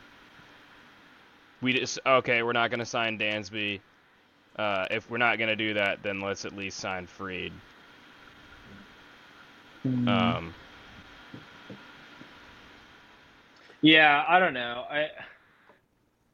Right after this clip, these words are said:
Speaker 2: maybe this is on the backs of, like, a very successful move with Sean Murphy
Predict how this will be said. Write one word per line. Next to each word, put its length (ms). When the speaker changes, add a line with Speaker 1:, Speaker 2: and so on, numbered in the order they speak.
Speaker 2:
maybe 380
this 220
is 140
on 140
the 80
backs 460
of, 100
like, 180
a 60
very 340
successful 1160
move 460
with 140
Sean 340
Murphy 680